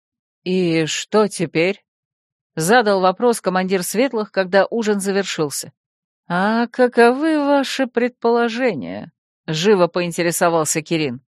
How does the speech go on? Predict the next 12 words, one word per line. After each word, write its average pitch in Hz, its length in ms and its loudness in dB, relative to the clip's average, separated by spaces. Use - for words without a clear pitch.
«Ну, 185 680 -2
сразу 185 580 0
говорю, 175 460 2
мы 143 240 -4
ничего 170 520 -2
не 165 140 -2
скажем». 143 540 -4
«На 156 300 2
предмет?» 156 640 0
«Это 226 280 0
уже 233 260 -2
я». 147 300 -6